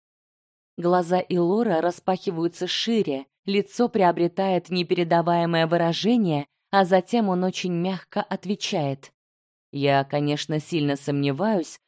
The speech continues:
что найдётся сумасшедшая, которая решит наложить лапу на что-то твоё. Но на всякий случай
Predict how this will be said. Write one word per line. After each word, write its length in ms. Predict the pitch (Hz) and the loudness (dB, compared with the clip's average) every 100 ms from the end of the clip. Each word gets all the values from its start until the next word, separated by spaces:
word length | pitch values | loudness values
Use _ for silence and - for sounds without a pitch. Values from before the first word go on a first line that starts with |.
| _ | _
что 220 | - 180 | -2 0
найдётся 520 | 165 160 170 156 160 | 2 2 0 -2 -6
сумасшедшая, 880 | - 156 147 - 233 233 - 165 147 | -4 -4 -4 -4 -4 -4 -2 0 0
которая 460 | 170 165 165 156 | 0 0 2 2
решит 460 | 151 151 - 180 175 | 2 -2 -2 -4 -2
наложить 580 | 160 156 151 143 147 - | -2 2 2 0 -6 -4
лапу 460 | 151 170 - 156 | -2 -2 -2 -4
на 160 | 143 147 | -2 -2
что-то 380 | - 170 160 156 | -4 -6 -4 -4
твоё. 500 | 151 165 180 156 123 - _ _ _ | -2 -2 0 -2 -4 -8 _ _ _
Но 180 | 160 151 | 0 2
на 160 | 151 | 0
всякий 360 | 151 - 147 139 | 0 0 0 -2
случай 640 | - 147 214 226 - 131 | -6 -4 -2 -4 -4 -6